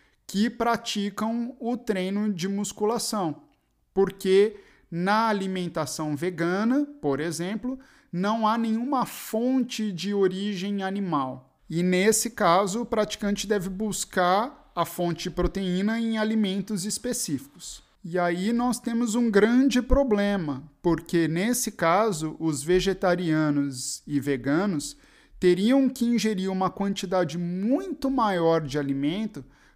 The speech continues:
pra conseguir alcançar a quantidade de proteína necessária e recomendada para ter ganhos no treinamento de musculação. Nesse sentido, surgiu uma pesquisa realizada por professores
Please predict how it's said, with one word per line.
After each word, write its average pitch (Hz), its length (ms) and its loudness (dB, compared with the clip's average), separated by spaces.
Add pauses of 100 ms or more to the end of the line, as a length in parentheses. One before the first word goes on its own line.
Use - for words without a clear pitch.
(100)
pra 208 280 2
conseguir 208 800 -4
alcançar 214 1160 -2
a 170 100 -2
quantidade 202 840 0
de 202 80 -4
proteína 175 680 -2
necessária 185 1120 -2
e 160 200 -4
recomendada 170 1120 0 (400)
para 208 300 4
ter 208 320 0
ganhos 202 1120 0 (220)
no 208 160 -2
treinamento 208 720 -4
de 170 100 -8
musculação. 175 880 -4 (680)
Nesse 247 420 2
sentido, 233 580 -2
surgiu 185 500 -2
uma 185 160 0
pesquisa 185 680 -4
realizada 160 560 -2
por 151 200 -8
professores 147 960 -4